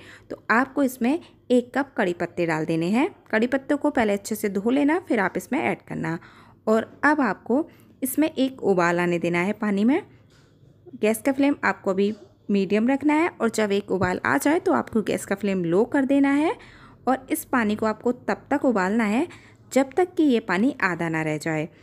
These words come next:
इस पानी का जो कलर है वो एकदम ग्रीन हो जाएगा और जो सारी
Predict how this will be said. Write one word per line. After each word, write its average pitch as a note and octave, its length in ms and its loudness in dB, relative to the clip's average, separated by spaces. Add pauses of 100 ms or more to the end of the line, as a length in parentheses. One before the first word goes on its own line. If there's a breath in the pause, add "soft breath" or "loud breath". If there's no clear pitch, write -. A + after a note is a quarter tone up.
(300 soft breath)
इस - 100 -4
पानी B3+ 340 2
का D#4 180 0
जो D4 160 -2
कलर A#3 400 0
है D4 80 0
वो D#4 100 0
एकदम C#4+ 360 2
ग्रीन G#3+ 400 2
हो D4 100 2
जाएगा G#3 460 -2 (640 soft breath)
और B3+ 80 0 (120)
जो C4 180 0
सारी B3 380 0